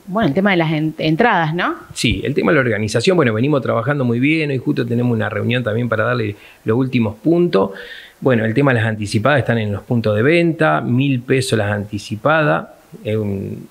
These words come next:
Speaker 2: a ver, la, la estamos cobrando barata para que la gente pueda ir, la, la familia numerosa pueda ir también a disfrutar de un show lindo. Va a estar mil quinientos en puerta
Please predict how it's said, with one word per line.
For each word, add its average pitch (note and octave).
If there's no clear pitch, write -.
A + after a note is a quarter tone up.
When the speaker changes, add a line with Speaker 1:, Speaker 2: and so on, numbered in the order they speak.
Speaker 2:
a -
ver, A2
la, G#2
la A2
estamos B2+
cobrando A2+
barata B2
para G#2
que G2+
la F#2+
gente A#2
pueda A2
ir, D3+
la, F#2+
la G2
familia B2
numerosa A2+
pueda A#2+
ir B2+
también A#2
a A#2+
disfrutar A2
de A2+
un G#2+
show A2
lindo. D#3+
Va B2
a B2+
estar B2
mil B2
quinientos B2
en G#2
puerta -